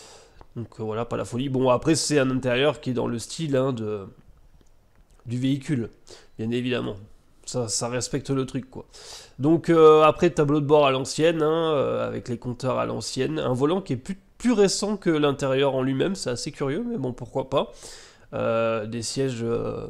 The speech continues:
baquets ou semi-baquets, je sais pas trop ce que ça donne. Euh, voilà. Et ça a l'air d'être un, un automatique, visiblement, vu, euh, le pommeau de vitesse, comment il est fait.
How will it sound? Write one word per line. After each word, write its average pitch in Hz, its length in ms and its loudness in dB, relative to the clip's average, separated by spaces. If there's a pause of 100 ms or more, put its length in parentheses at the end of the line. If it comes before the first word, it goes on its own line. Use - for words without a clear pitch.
(100)
baquets 123 600 -4
ou 139 180 -4
semi-baquets, 117 680 -6
je - 80 -16
sais 117 80 -14
pas 110 120 -12
trop 110 180 -18
ce - 80 -20
que - 80 -20
ça 101 160 -16
donne. 120 260 -8 (640)
Euh, 113 640 -2
voilà. 104 320 -8 (400)
Et 117 60 -6
ça - 140 -2
a - 20 2
l'air 143 180 0
d'être 135 300 -2
un, 120 560 0
un 127 160 -2
automatique, 143 680 -2
visiblement, 127 640 -2
vu, 135 480 -4
euh, 113 160 -2
le 120 140 -2
pommeau 135 400 -4 (1300)
de 151 80 2
vitesse, 135 480 2
comment 147 280 4
il 139 140 2
est 135 60 2
fait. 208 460 6